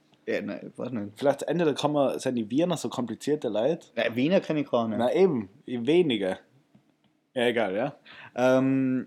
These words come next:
Speaker 1: auf alle Fälle, nein, es ist alles immer noch online. Und dann haben wir heute so ein Seminar gehabt, wo sie gefragt haben, ob das, ob die Leute wollen, was sie wollen. So,
Speaker 2: Was
Speaker 1: ob
Speaker 2: wollen sie?
Speaker 1: Präsenz oder
Speaker 2: Ach so,
Speaker 1: online.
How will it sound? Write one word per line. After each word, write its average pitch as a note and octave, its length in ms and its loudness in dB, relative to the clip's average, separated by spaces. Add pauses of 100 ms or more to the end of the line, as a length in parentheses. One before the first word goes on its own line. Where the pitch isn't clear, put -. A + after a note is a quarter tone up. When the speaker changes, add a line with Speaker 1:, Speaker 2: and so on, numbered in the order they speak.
Speaker 1:
auf C3+ 140 2
alle E3+ 180 8
Fälle, F3 520 10
nein, C#3 400 6
es B2 120 -6
ist C3+ 260 0
alles B2+ 520 2
immer A2+ 180 -4
noch A2 140 -4
online. D#3+ 440 -2 (880)
Und A#2 80 -4
dann A#2+ 100 0
haben C3+ 80 0
wir C3+ 100 2
heute C3 160 2
so C3+ 60 2
ein A#2 40 0
Seminar B2+ 480 0
gehabt, F3 320 -2
wo B2 220 0
sie B2+ 180 -6
gefragt B2 340 -2
haben, B2+ 220 0 (480)
ob B2+ 240 0
das, - 520 -2 (100)
ob A#2+ 200 -4
die G#2+ 80 -8
Leute A2+ 300 2
wollen, A#2 680 2
was A2+ 220 -6
sie A#2 120 -2
wollen. G#2 420 0 (600)
So, G#2 280 -10 (200)
Speaker 2:
Was G#2 200 -4
Speaker 1:
ob - 80 -2
Speaker 2:
wollen G#2 60 0
sie? F#2+ 60 -4
Speaker 1:
Präsenz B2 420 0
oder G#2 200 -2
Speaker 2:
Ach A#2+ 140 0
so, B2 100 0
Speaker 1:
online. C3+ 160 0